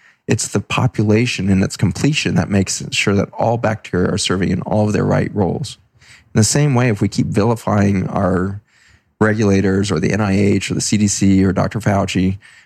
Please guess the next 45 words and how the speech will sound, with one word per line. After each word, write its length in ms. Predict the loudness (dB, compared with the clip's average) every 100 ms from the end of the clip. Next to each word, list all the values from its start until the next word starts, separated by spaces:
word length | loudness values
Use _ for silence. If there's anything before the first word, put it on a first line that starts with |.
| _
we 80 | 0
do 100 | 2
just 260 | 0 0 0
as 100 | 0
much 180 | -2
harm 420 | -2 0 0 0 -4
from 200 | -2 -2
this 160 | 0
alternative 500 | -2 -2 0 0 0
perspective 720 | -4 -2 0 0 0 -2 -2
if 200 | -4 -2 0
we're 300 | 2 0 -4 -8
in 200 | 0 2
the 80 | 2
same, 500 | 2 0 0 -2 -4
sitting 240 | -2 0 2
on 100 | 0
the 80 |
same, 520 | 0 0 0 0 -2 0
you 80 | 0
know, 120 | 2
judgment 460 | 0 0 0 -4 -6
seat 320 | 0 2 0 -4
with 160 | -2 0
this 140 | 0 0
vilification, 880 | 0 0 0 0 -2 -2 -2 -4 -6 -14 -20 -6
demonizing 720 | 0 2 2 2 0 0 0 0
of, 500 | 0 -2 -4 -10 -12 -6
you 140 | 0 0
know, 80 |
everything 380 | 0 -2 0 0
that 120 | 0 0
David 240 | 0 0
Icke 220 | 0 -2 -2
talks 320 | -2 -2 -6
about. 320 | -4 -4 -2
And 260 | -2 -2 -4 -10 -20 -20 -20 _ _ -2
he 180 | 2
has 200 | 4 2
a 60 | 0
really 200 | 0 2
important 520 | 0 -2 -4 -4 -6 -10
role 420 | -12 -2 0 0
to 80 | -2
play. 480 | -4 -2 0 -2